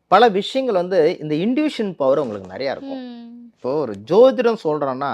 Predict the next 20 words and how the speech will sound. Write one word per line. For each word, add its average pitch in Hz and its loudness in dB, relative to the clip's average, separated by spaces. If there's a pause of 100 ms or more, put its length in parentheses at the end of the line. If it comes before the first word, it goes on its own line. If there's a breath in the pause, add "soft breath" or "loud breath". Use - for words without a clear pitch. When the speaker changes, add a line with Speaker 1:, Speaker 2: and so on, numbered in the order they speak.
(140)
Speaker 1:
அவங்க 143 -2
என்ன 220 0
பண்ணுவாங்க, 165 -4
அந்த 175 0
ஜாதகத்தை 147 0
கணிக்கிறாங்க. 151 -4 (340)
இந்த 123 -2
கிரகங்கள் 220 4
இந்த 170 2
இடத்துல 170 0
இருந்தால் 170 2 (100 loud breath)
இது 165 2
நடக்கும்னு 190 4
சொல்லுவாங்க. 107 -6
Speaker 2:
ம். 247 -12 (460 soft breath)
Speaker 1:
அவங்களுடைய 226 6 (340)
இன்ட்யூஷன் 214 -2
பவர்ல 156 2
சொல்றது 123 -6
கிடையாது, 98 -8